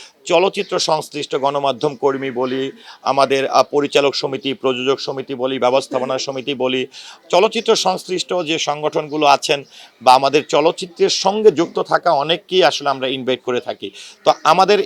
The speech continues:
এবারের, আহ, যেটি আয়োজন, আটশো থেকে,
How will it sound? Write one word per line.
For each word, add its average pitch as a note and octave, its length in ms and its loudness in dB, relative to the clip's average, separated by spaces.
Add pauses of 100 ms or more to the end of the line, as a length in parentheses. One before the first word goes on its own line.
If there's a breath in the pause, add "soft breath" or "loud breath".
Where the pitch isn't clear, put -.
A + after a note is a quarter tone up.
এবারের, G3+ 640 6
আহ, D#3 180 8
যেটি D3+ 240 -2
আয়োজন, D#3+ 480 6 (100)
আটশো D#3+ 440 4
থেকে, F#3 560 -2